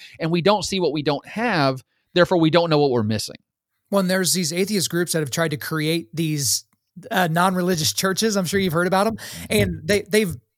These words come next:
Speaker 2: basically all failed. I, I say all, a lot of them have failed because there's nothing actually holding them together, right? They all kind of dress the same. They all kind of come from the same background. They all kind of believe the same things politically, but there's nothing actually tangible outside of those things to keep them there,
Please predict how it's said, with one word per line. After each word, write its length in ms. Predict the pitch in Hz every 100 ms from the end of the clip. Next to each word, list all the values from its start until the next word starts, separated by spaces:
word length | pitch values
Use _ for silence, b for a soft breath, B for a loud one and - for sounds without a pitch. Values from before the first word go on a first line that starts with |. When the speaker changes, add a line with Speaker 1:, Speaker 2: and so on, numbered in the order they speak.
| -
Speaker 2:
basically 420 | 233 262 208 202
all 160 | 196 220
failed. 580 | - 214 269 147 147
I, 220 | 160 175 160
I 20 |
say 180 | - 160
all, 280 | 170 165 143 B 196
a 40 |
lot 240 | 190 214
of 120 | 269 180
them 100 | 175
have 180 | 175
failed 540 | 131 - 214 180 151 151 B B
because 480 | 190 - 196 180 -
there's 240 | 160 214 170
nothing 300 | 269 285 214
actually 360 | 214 - 214
holding 420 | 139 180 196 202
them 160 | 190 175
together, 500 | 165 147 180 - - - b
right? 180 | 190 202 - B
They 120 | 214
all 180 | 254 240
kind 400 | - 185 233 233
of 220 | 233 185
dress 240 | 214 220
the 100 | 208
same. 240 | - 214 214
They 80 | 208
all 140 | 208
kind 260 | - 202 214
of 60 |
come 180 | 190 196
from 120 | 202
the 80 | 185
same 260 | 202 202 170
background. 420 | 185 190 196 190
They 60 |
all 120 | 208 202
kind 300 | - 190 196
of 80 |
believe 200 | 180 190
the 60 | 175
same 220 | - 185
things 180 | 185 165
politically, 520 | - 175 180 180 110 B B B
but 60 |
there's 180 | 180 190
nothing 300 | 233 294 269
actually 340 | 214 - 190 160
tangible 580 | - 190 214 175 160
outside 460 | 165 170 170 175 185
of 60 | 160
those 180 | 160
things 220 | - 170 -
to 80 |
keep 260 | 143 175 175
them 160 | 190 160
there, 300 | 156 185